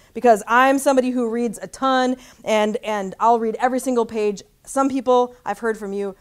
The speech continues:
that you will go to the end and you will read the, the, the last page, uh, of a book before you even read the beginning. I don't know. If you're one of those people, tell me why that you do that. But I've heard so many people say that.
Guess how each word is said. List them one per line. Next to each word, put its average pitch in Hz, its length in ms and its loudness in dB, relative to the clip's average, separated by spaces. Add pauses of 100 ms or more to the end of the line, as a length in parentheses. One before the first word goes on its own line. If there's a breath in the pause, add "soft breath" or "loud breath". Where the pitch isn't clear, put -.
(120)
that 190 140 -14
you 208 120 -6
will 240 140 2
go 208 220 -2
to 202 160 -8
the 190 200 -8
end 185 360 -10 (200 soft breath)
and 190 160 -8
you 240 140 -2
will 240 140 4
read 208 220 -6
the, 190 180 -6
the, 175 280 -10
the 190 160 -6
last 202 500 -2
page, 180 440 -10 (380 soft breath)
uh, 175 200 -8
of 196 140 -6
a 202 40 -4
book 196 260 -2
before 208 280 -6
you 208 100 -4
even 196 160 -6
read 190 140 -8
the 165 60 -12
beginning. 185 540 -10
I 190 100 -4
don't 202 120 -4
know. 143 200 -8 (120)
If 196 160 -16
you're 233 140 2
one 247 80 0
of 247 60 0
those 214 140 -2
people, 180 220 -6
tell 196 180 -8
me 202 100 -6
why 190 200 0
that 180 160 -8
you 180 80 -14
do 170 100 -10
that. 156 160 -14
But 165 80 -12
I've 165 120 -14
heard 185 200 -10
so 196 120 -10
many 190 160 -6
people 190 220 -10
say 175 140 -4
that. 165 240 -6